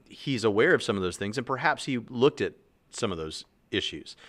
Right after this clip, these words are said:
And granted, he's, he's doing a podcast here. This is for his YouTube audience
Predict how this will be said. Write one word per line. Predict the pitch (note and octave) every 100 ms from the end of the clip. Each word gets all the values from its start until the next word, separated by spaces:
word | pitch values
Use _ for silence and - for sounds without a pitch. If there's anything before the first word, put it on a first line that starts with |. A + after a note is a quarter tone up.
| - - -
And | C#3+
granted, | E3 C#3+ F2
he's, | G2+ B2+ A#2 -
he's | B2 A2+
doing | B2+ B2+
a | A#2
podcast | C#3+ C#3+ A#2 B2 A#2 -
here. | A#2+ A2+ A2+
This | A2 A2 -
is | G2+
for | - G2
his | C3+ B2+
YouTube | A#2+ A#2+ G#2+
audience | G2+ G2+ G2+ G2 G2+